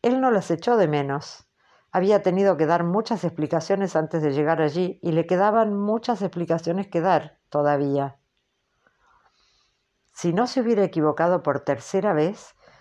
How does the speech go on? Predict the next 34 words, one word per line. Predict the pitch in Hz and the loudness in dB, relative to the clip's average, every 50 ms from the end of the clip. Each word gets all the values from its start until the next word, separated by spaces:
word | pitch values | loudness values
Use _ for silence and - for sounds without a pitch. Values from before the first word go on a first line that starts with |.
| _ _ | _ _
si | - - 175 | -6 0 0
hubiera | 165 165 214 247 254 240 214 | 2 2 2 2 4 2 2
acertado | 180 - - 165 147 127 - - 185 190 190 196 | 0 0 -2 -2 -2 -2 -2 0 2 2 2 2
en | 180 | 0
sus | 156 - 160 147 | -2 -4 -8 -8
cálculos | - - 165 170 170 - 190 170 151 135 | -4 -2 -2 -2 -2 -2 0 0 0 0
más | 143 156 175 170 - | -2 -4 -4 -4 -2
obvios, | - 165 180 196 226 233 240 226 190 165 - - _ - - - - - | -2 -2 -2 0 0 0 0 0 0 -2 -6 -12 _ -20 -20 -20 -18 -8
las | - 175 165 160 | -4 -4 -2 -2
expectativas | - 170 175 - 175 170 - 175 170 170 202 233 226 214 170 - | -2 -4 -2 -2 -4 -2 0 0 0 0 0 0 2 2 0 0
que | - 156 | -4 -4
por | - - 147 143 | -2 -2 -4 -2
primera | - 156 147 156 175 180 202 | -2 -4 -2 0 0 2 2
vez | 185 170 202 - - | 2 2 -2 -2 -2
en | 165 | -4
mucho | 165 175 185 196 - 202 185 | -2 -2 -4 -4 -2 -4 -2
tiempo | 190 208 202 180 170 - 160 | 0 0 0 0 0 0 0
habían | 143 143 165 175 165 160 | 2 2 2 0 0 -2
puesto | - 180 175 - 175 165 | -4 -6 -4 -2 0 2
de | 156 | 2
acuerdo | 147 143 - 170 180 180 180 175 | 2 0 2 0 0 2 2 2
a | 151 147 - | 0 0 0
todos | - 180 185 175 190 | -2 -2 0 0 0
los | 170 156 - 160 | 0 0 -4 -6
españoles | 151 - 147 147 156 170 180 175 170 165 170 | -6 -2 -2 -2 0 0 0 0 0 -2 -2
que | 170 151 | -4 -2
vivían | 143 151 143 151 170 180 165 151 | 0 0 0 2 2 2 2 2
a | 151 151 160 | 2 0 0
ambos | 180 185 175 175 160 | 0 0 0 0 0
lados | 160 160 165 175 175 175 160 | 2 2 4 4 4 4 4
de | 160 | 4
la | 156 151 139 | 2 2 0
frontera | - - 156 143 135 - 175 170 175 | 0 -4 -6 -4 -2 -2 0 0 0
francesa | 175 - 147 156 143 147 - - 185 196 202 - - 147 139 - | -2 0 -2 -2 -2 -2 -4 -2 -2 -2 -2 0 0 -2 -2 -2